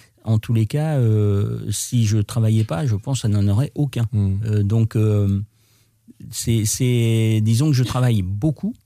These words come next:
Speaker 2: Hmm.
Speaker 1: et je travaille, euh, beaucoup avec passion, donc je peux, je, je ne m'en plains pas. Enfin, il n'y a pas de mérite, quoi,
Speaker 2: Hmm.
Speaker 1: mais il y a, il y a un, un, un bonheur non fin à, à s'investir à fond dans ce qu'on fait, ouais.
Speaker 2: Les relations amoureuses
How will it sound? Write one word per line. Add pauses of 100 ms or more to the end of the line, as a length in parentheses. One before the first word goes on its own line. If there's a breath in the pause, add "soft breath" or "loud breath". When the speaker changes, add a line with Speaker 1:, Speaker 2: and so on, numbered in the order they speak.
Speaker 2:
Hmm. (120)
Speaker 1:
et
je
travaille,
euh,
beaucoup
avec
passion,
donc
je
peux, (280)
je, (120)
je
ne
m'en
plains
pas.
Enfin,
il
n'y
a
pas
de
mérite,
quoi,
Speaker 2:
Hmm.
Speaker 1:
mais
il
y
a,
il
y
a
un, (400)
un,
un
bonheur
non
fin
à,
à
s'investir
à
fond
dans
ce
qu'on
fait,
ouais. (160)
Speaker 2:
Les
relations
amoureuses